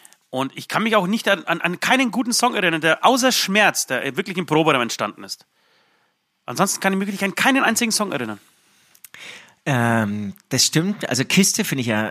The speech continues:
Speaker 2: immer noch eine Wahnsinnsnummer,
Speaker 1: Aber
Speaker 2: aber
Speaker 1: Kiste
Speaker 2: die hast
Speaker 1: hab
Speaker 2: du
Speaker 1: ich
Speaker 2: mehr
Speaker 1: ab,
Speaker 2: oder
Speaker 1: ab,
Speaker 2: weniger
Speaker 1: ab
Speaker 2: zu Hau-, genau,
Speaker 1: Genau,
Speaker 2: hast du mehr
Speaker 1: hab ich
Speaker 2: oder
Speaker 1: zu
Speaker 2: weniger
Speaker 1: Hause
Speaker 2: zu
Speaker 1: gespielt.
Speaker 2: Hause gemacht. Ja, ja, stimmt.
Speaker 1: Und für mich
Speaker 2: Und
Speaker 1: ist auch nicht nur
Speaker 2: Butzimann
Speaker 1: ein
Speaker 2: haben wir noch
Speaker 1: einziger
Speaker 2: in einem
Speaker 1: Song.
Speaker 2: anderen Proberaum gemacht.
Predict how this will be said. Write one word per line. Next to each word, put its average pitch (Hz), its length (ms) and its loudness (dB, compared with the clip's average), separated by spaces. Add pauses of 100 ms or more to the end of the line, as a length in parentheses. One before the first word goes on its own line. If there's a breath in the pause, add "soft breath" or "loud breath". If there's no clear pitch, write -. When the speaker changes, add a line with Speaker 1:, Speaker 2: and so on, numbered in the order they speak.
Speaker 2:
immer 165 240 4
noch 120 160 2
eine 104 260 -2
Wahnsinnsnummer, 147 720 2
Speaker 1:
Aber 151 140 2
Speaker 2:
aber 220 60 -4
Speaker 1:
Kiste 226 180 0
Speaker 2:
die 233 80 2
hast - 80 2
Speaker 1:
hab - 40 -4
Speaker 2:
du 226 60 2
Speaker 1:
ich 247 60 0
Speaker 2:
mehr - 100 2
Speaker 1:
ab, 185 80 2
Speaker 2:
oder 160 80 4
Speaker 1:
ab, 190 60 4
Speaker 2:
weniger 156 220 4
Speaker 1:
ab 151 80 2
Speaker 2:
zu 147 140 2
Hau-, 117 200 2
genau, 123 320 2
Speaker 1:
Genau, 196 160 2
Speaker 2:
hast 147 80 4
du 131 60 4
mehr - 20 -2
Speaker 1:
hab 120 80 -2
ich 120 60 2
Speaker 2:
oder 120 40 0
Speaker 1:
zu 123 80 -2
Speaker 2:
weniger - 120 2
Speaker 1:
Hause - 120 0
Speaker 2:
zu 120 80 -2
Speaker 1:
gespielt. 98 120 -2
Speaker 2:
Hause 101 240 -2
gemacht. 92 320 -6
Ja, 92 220 -6 (140)
ja, 92 200 -8
stimmt. 92 280 -12 (460 loud breath)
Speaker 1:
Und 123 160 -10
für 139 100 -10
mich 190 120 -2
Speaker 2:
Und 208 60 -4
Speaker 1:
ist 202 100 -4
auch 170 60 4
nicht 190 140 2
nur 196 100 2
Speaker 2:
Butzimann 175 140 4
Speaker 1:
ein 156 60 4
Speaker 2:
haben 160 60 2
wir 160 80 4
noch 147 80 2
Speaker 1:
einziger 143 80 0
Speaker 2:
in 139 60 0
einem 123 40 -2
Speaker 1:
Song. 117 80 0
Speaker 2:
anderen 127 220 0
Proberaum 95 400 -4
gemacht. 92 340 -8